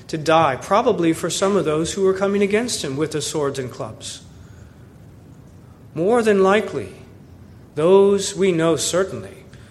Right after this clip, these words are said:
from Acts chapter two that many who had a hand in the death of Christ were going to become Christians.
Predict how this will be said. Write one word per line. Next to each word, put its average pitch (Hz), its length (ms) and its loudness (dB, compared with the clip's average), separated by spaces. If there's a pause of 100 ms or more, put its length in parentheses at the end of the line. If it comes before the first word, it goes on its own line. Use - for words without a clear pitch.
(180)
from 127 200 -4
Acts 165 280 0
chapter 143 280 -4
two 165 280 -4
that 123 160 -8
many 175 540 0
who 147 180 -8
had 165 180 0
a 156 60 -2
hand 160 400 -4
in 135 80 -6
the 131 80 -6
death 156 280 -4
of 131 120 -10
Christ 147 440 -6
were 135 100 -6
going 151 240 -6
to 131 60 -6
become 123 300 -10
Christians. - 680 -16